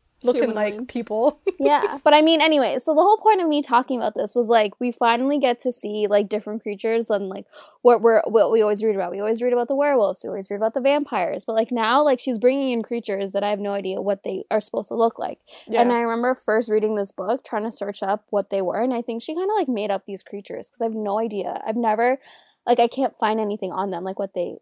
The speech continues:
Speaker 3: visibly should look like.
Speaker 2: Like the demonic angels, the Reckoners? Reckoners?
Speaker 3: Oh, right,
Speaker 2: Reckoners?
Speaker 3: yes.
Speaker 2: The Reckoners. Those were, I
Speaker 3: I
Speaker 2: think
Speaker 3: mean,
Speaker 2: those
Speaker 3: those are
Speaker 2: were
Speaker 3: pretty
Speaker 2: firstly introduced,
Speaker 3: self-explanatory.
Speaker 2: right? But they were firstly introduced in this book.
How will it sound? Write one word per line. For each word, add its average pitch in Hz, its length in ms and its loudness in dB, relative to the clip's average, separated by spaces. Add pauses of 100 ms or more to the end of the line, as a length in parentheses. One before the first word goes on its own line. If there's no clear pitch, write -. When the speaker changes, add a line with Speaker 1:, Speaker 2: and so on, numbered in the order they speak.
(180)
Speaker 3:
visibly 196 380 -2 (100)
should - 220 -12
look - 180 -12
like. - 220 -14
Speaker 2:
Like 247 220 0
the 247 260 4
demonic 233 460 -2
angels, 254 460 -2
the 202 360 -2 (640)
Reckoners? 220 640 -6 (340)
Reckoners? 277 340 -8
Speaker 3:
Oh, 285 240 10
right, 214 260 4
Speaker 2:
Reckoners? - 20 -2
Speaker 3:
yes. 175 440 -6
Speaker 2:
The 226 100 -8
Reckoners. 240 480 -8
Those 240 240 -2
were, 277 140 0
I 220 40 -2
Speaker 3:
I 233 40 0
Speaker 2:
think 294 140 4
Speaker 3:
mean, 349 100 6
Speaker 2:
those 320 80 8 (120)
Speaker 3:
those 302 80 4
are 254 100 8
Speaker 2:
were 262 120 2
Speaker 3:
pretty 277 160 8
Speaker 2:
firstly 277 160 2
introduced, 226 480 0
Speaker 3:
self-explanatory. 233 320 -4
Speaker 2:
right? 381 80 -14 (1080)
But 240 100 2
they 240 80 6
were 254 140 8
firstly 254 340 2
introduced 240 380 -6
in 226 100 -8
this 226 220 -10
book. - 320 -12